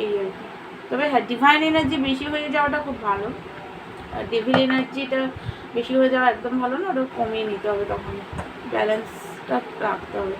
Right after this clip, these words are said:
তো মনের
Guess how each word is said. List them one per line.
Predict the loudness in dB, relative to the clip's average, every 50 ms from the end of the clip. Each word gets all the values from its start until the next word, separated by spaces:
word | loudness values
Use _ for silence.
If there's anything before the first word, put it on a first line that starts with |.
| -8 -10 -12 -12 -12 -12 -12 -12 -8 0 4
তো | 6 8 10 10 10 8 8 6 2 -6 -10 -12 -12 -12 -12 -12 -12 -12 -12 -12 -14 -14 -14 -14 -14 -14 -14 -14 -14 -14 -14 -14 -14 -12 -12 -12 -12 -12 -12 -10 -8 -4
মনের | 0 4 6 6 6 6 6